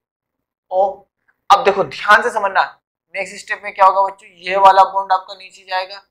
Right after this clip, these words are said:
ये आपका बाहर निकलेगा। जैसे ही आपका ये बाहर निकलेगा तो क्या हो जाएगा बच्चों, ध्यान से, काफी easy reaction है। सीओ आपका यहाँ पर एन H two plus यहाँ पर एन एच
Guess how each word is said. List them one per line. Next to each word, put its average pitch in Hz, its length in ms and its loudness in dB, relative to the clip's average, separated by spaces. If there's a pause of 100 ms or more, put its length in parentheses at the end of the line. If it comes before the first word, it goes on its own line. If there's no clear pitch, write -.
(540)
ये 190 140 -12
आपका 151 340 4
बाहर 139 400 -6
निकलेगा। 139 480 -16 (480)
जैसे 143 240 -6
ही 190 80 0
आपका 196 320 6
ये 202 220 -12
बाहर 196 340 4
निकलेगा 196 340 -14
तो 202 120 -14
क्या 196 160 -6
हो 190 120 -2
जाएगा 196 200 -12
बच्चों, 190 280 -16 (960)
ध्यान 175 260 -2
से, 185 220 -12
काफी 151 500 -6 (120)
easy 180 200 -20
reaction 175 340 -18
है। 175 140 -20 (540)
सीओ 180 1400 -12 (720)
आपका 160 260 -6
यहाँ 180 340 0
पर 185 180 -4 (160)
एन 180 180 -10
H 185 320 -14 (140)
two 190 460 -18 (180)
plus 170 640 0 (800)
यहाँ 160 280 -2
पर 180 200 -4 (120)
एन 175 160 -10
एच 202 300 -12